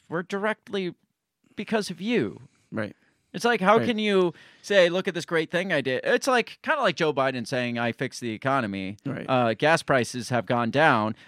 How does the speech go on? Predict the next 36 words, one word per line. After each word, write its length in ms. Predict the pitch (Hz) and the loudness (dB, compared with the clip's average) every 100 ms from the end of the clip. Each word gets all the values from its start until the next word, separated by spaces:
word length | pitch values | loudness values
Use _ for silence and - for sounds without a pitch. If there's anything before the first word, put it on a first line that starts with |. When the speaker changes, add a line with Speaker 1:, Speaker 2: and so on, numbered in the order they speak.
| _ | _
Speaker 1:
Well, 320 | - 131 120 - | 0 2 2 0
well, 260 | 127 120 | -2 -2
ga-, 200 | 107 127 - | 0 -4 -4
that's 180 | 120 - | -6 -8
because 280 | - 135 107 | -6 -6 0
gas 220 | 131 120 | 0 0
prices, 520 | 131 123 - 104 - _ | -2 -2 -4 -12 -14 _
like, 180 | 120 117 | -6 -6
skyrocketed 920 | - 208 208 160 127 113 127 123 131 | 0 8 8 10 8 4 2 4 4
Speaker 2:
<laughs> 0 | |
Right. 180 | 135 - | 0 0
Speaker 1:
before 360 | 143 131 175 156 | -2 2 4 4
you 140 | 135 | 4
brought 240 | 139 143 | 4 6
'em 60 | 127 | 6
Speaker 2:
Yeah. 60 | 131 | 6
Speaker 1:
down, 200 | 190 160 | 6 6
like, 160 | 117 101 | 2 2
five 240 | 117 110 | 0 0
cents. 240 | - 104 90 | -2 -6 -2
Thank 260 | 165 180 | -4 -2
you 100 | 131 | -4
very 220 | 110 143 143 | 0 2 2
much. 160 | 165 | 4
Speaker 2:
Yeah, 200 | 143 117 | 6 6
right. 300 | 110 123 107 - - | 4 2 0 -6 -12
Exactly. 540 | 110 113 101 - 113 - - - _ _ | -6 -6 -6 -10 -14 -16 -20 -20 _ _
Speaker 1:
So, 420 | - 190 175 165 147 - 117 156 | 2 6 8 6 4 -2 -8 -4
I 100 | 151 | 0
don't 120 | 143 | 2
know 160 | 131 131 | 2 0
what 160 | 123 | -2
you 40 | 120 | -4
think 220 | 127 107 | -6 -6
so 140 | 120 | -8
far. 320 | - 110 101 | -4 -2 -2